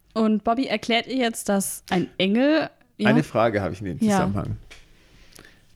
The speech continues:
Speaker 2: Es hat sich ja dann begeben, dass Eve doch auf die Erde gekommen ist.
Speaker 1: Ja.
Speaker 2: Alle Monster standen unterm Einfluss von Eve.
Speaker 1: Ja.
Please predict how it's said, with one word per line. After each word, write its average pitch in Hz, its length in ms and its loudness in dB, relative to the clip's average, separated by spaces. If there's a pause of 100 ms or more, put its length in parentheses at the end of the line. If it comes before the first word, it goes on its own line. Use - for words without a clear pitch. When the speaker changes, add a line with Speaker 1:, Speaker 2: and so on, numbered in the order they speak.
(320)
Speaker 2:
Es - 360 -4
hat 165 220 -2
sich 185 140 -8
ja 180 80 2
dann 127 240 -2
begeben, 143 720 -2
dass - 280 -4
Eve 151 240 -4
doch 131 160 0
auf - 140 -6
die - 120 -4
Erde 92 220 -2
gekommen 71 400 -6
ist. - 300 -10 (380)
Speaker 1:
Ja. 190 360 0 (240)
Speaker 2:
Alle 165 300 2
Monster 147 440 0
standen 117 400 -2
unterm 107 300 -4
Einfluss - 420 -8
von 151 240 -4
Eve. 160 260 -4 (1120)
Speaker 1:
Ja. 202 440 2